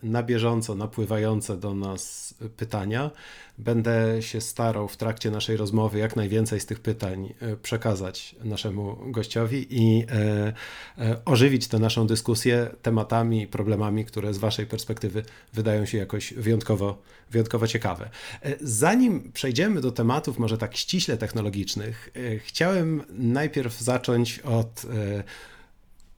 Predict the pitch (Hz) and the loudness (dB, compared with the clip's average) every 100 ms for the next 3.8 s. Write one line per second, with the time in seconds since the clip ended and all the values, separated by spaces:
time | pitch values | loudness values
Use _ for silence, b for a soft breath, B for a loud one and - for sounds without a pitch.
0 | - 127 117 - 165 165 - 123 - 135 | -6 -2 -2 2 2 2 2 0 2 2
1 | 151 120 107 107 - 123 131 127 110 110 | 2 2 2 -2 -2 0 0 0 -2 0
2 | 120 110 107 110 120 107 104 104 107 107 | 2 2 2 0 0 0 0 0 0 -4
3 | 120 104 98 98 98 101 - | -4 -4 -2 -4 -4 -8 -18